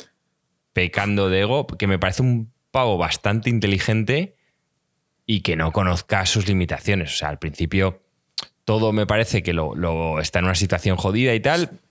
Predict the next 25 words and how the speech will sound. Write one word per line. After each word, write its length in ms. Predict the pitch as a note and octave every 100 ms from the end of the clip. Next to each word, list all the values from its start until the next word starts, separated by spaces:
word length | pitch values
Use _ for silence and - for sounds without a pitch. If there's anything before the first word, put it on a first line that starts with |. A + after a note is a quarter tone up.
| _
pero 300 | - D#2+ D#2
como 240 | - E2+ D#2
que 100 | E2
se 200 | - D2+
mete, 680 | F#2 G2 A#2 A2+ A2 - _
se 140 | -
le 80 | F2
encasquilla 720 | F2 E2 D#2+ - - A#2+ A#2
una 200 | A#2 A2
cosa 320 | G#2+ C#3+ G2+ E2
que 80 |
es 100 | F#2 G#2
un 80 | F2+
tema 320 | A2+ F#2+ -
personal 480 | D#2+ - D#2+ E2 F#2
para 300 | G2 G#2 C3
él, 260 | E3 G#3+ _ _ _ _ _
en 140 | - F2+
el 120 | F2
que 260 | E2+ E2 D#2+
obviamente 520 | F#2+ G#2+ A2+ F#2 E2
no 120 | E2+
vas 220 | G2 G2 G#2+
a 60 |
ganar, 520 | F2+ G2 C#3 G3 -